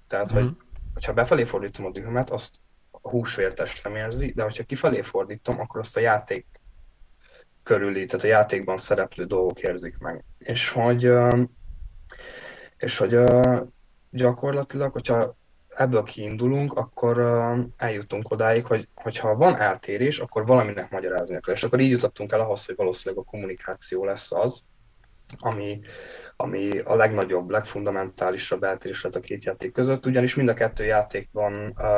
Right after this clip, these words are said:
Speaker 1: rengeteg agresszió van, tehát a Fortnite-ban lelőjük egymást, a League of Legends-ben pedig lekaszaboljuk egymást, tehát hogy ez eltérés nagyon nem,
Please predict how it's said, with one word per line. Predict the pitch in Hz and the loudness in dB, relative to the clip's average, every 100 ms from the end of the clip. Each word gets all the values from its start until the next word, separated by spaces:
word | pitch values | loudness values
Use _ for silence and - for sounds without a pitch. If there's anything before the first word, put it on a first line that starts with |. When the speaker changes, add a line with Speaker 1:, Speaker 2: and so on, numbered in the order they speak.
| 101 101 101 | 4 4 2
Speaker 1:
rengeteg | 104 98 92 98 | 0 -2 -4 -4
agresszió | 95 92 95 - - 92 90 | -4 -4 -4 -6 -6 -4 -2
van, | 101 104 | -2 -2
tehát | 95 | -4
a | 85 | -6
Fortnite-ban | - 101 - 95 87 | -2 -2 -2 -6 -2
lelőjük | 104 110 113 117 | -2 0 -2 -4
egymást, | 110 110 107 - - | -4 -2 -4 -6 -6
a | |
League | 98 101 | -6 -6
of | 98 | -6
Legends-ben | 98 101 101 98 | -6 -6 -8 -8
pedig | 92 95 | -8 -6
lekaszaboljuk | - - - - 101 - - 92 92 | -8 -10 -14 -8 -8 -8 -4 -4 -2
egymást, | 92 92 87 - | -4 -6 -10 -8
tehát | 87 - | -8 -6
hogy | 101 - - - - - - _ - | -10 -12 -16 -16 -16 -18 -20 _ -14
ez | - | 0
eltérés | 95 101 - 92 101 101 | 2 2 0 0 0 -2
nagyon | - 101 104 | -2 0 0
nem, | 104 101 101 107 | 2 0 0 -6